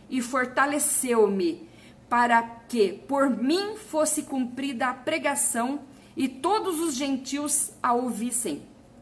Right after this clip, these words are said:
E fiquei livre da boca do leão." Como devo chamar o apóstolo Paulo? Será que é Saulo transformado em Paulo? Paulo transformado em Saulo?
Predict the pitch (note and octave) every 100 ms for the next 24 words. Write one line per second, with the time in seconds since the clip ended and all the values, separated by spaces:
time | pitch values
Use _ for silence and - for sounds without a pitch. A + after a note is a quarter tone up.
0 | - - - - - - - - G3+ A#3
1 | C4 C#4 C4 B3+ C4 B3 A3+ G3 G3 E3
2 | E3+ E3 C#3 C3 - - - - - -
3 | - - - - - - - - - -
4 | C#5+ C5+ A4 F#4 D4+ E4+ - D#4+ C4+ C4
5 | B3+ A#3+ A3+ A3+ A3 A3 A3 G#3+ - F#3+
6 | E3+ E3+ E3+ F4 F4+ F4+ D#4+ - - F4
7 | F4 B3+ A#3+ F#3+ - D#4+ E4+ - C4+ A#3+
8 | C4 B3+ B3 G#3+ - B3 D#4+ C#4 A3 G#3
9 | - C4 D#4 C#4 A#3+ C4+ D4 - B3+ A#3+
10 | A#3+ A#3 G3+ - - B3 D4 B3+ A3+ F#3